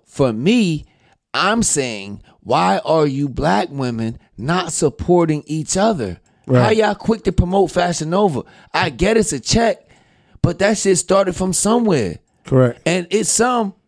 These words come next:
Speaker 1: like, like, you know what I, who I respect, and I, or I like to say, I, I try to get their stuff, and I stop by the store sometimes and shit. Milano, like, shorty from Philly, black, black sister. It's a ton of 'em,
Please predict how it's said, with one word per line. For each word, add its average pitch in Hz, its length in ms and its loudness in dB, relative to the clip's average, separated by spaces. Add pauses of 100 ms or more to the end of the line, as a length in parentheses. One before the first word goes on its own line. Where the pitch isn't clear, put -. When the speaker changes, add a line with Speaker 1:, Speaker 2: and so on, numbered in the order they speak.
(720)
Speaker 1:
like, 151 240 0
like, 147 220 0
you 151 80 0
know 185 140 4
what 175 100 2
I, 160 140 0
who 160 260 2
I 160 120 2
respect, 160 540 -4 (160)
and 117 160 -6
I, 104 100 -6
or 107 440 -4
I 110 60 -2
like 127 300 -2
to 117 80 -4
say, 123 220 0
I, 117 220 -2
I 127 80 -2
try 135 200 0
to 110 80 -4
get 101 200 -6
their 101 160 -4
stuff, 95 420 -6
and 95 120 -6
I 98 80 -6
stop 98 240 -2
by 95 100 -4
the 87 80 -8
store 92 400 -4 (640)
sometimes 87 580 -6
and 82 120 -10
shit. - 320 -8
Milano, 104 640 -4 (340)
like, 101 180 -4
shorty 113 220 2
from 104 140 -6
Philly, 117 320 0
black, 110 340 -2 (140)
black 110 280 -4
sister. 110 440 -2 (280)
It's 185 200 2
a 156 80 0
ton 214 340 2
of 113 180 -2
'em, 101 180 -8